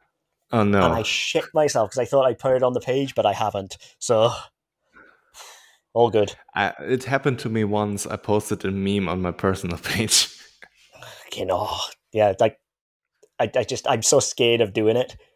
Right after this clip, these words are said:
Speaker 2: that I don't tend to touch my personal much.
Speaker 1: And, uh, I would like to talk to you about the carbon fiber thing while I'm cuddling this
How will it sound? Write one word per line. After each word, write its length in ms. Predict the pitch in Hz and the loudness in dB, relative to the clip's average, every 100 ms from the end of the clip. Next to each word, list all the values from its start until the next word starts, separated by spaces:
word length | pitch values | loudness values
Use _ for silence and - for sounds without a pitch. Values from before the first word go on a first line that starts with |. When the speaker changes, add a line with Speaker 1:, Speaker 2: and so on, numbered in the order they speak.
| _ - | _ -2
Speaker 2:
that 80 | 113 | 2
I 100 | 104 | 2
don't 240 | 104 110 107 | 2 -2 0
tend 180 | 110 | -2
to 60 | 98 | -2
touch 320 | - 110 - | -6 -8 -6
my 80 | 113 | -6
personal 360 | 107 107 117 110 | -2 -2 -2 -4
much. 300 | 127 - - _ _ _ _ _ - | -4 -6 -18 _ _ _ _ _ 0
Speaker 1:
And, 440 | 123 120 120 117 - | 2 4 2 -2 -4
uh, 320 | 117 110 104 | 0 2 2
I 40 | 110 | 0
would 220 | 107 - | -2 0
like 280 | 101 98 - | 0 0 -2
to 340 | 107 95 92 | 2 2 2
talk 380 | - - 90 - | -2 -4 -4 -2
to 100 | 92 | -2
you 180 | 87 90 | 0 0
about 300 | 85 80 82 | 0 -2 -2
the 60 | - | -6
carbon 400 | - 90 87 85 | -2 -2 -2 -4
fiber 360 | 92 82 85 | -2 -2 -2
thing 380 | 85 - 90 90 | -4 -2 -2 0
while 260 | 92 90 - | 2 2 0
I'm 500 | 90 87 87 87 - _ | -2 -2 -2 -4 -10 _
cuddling 480 | - 110 101 98 92 | -4 -2 0 0 0
this 260 | 98 90 | 0 0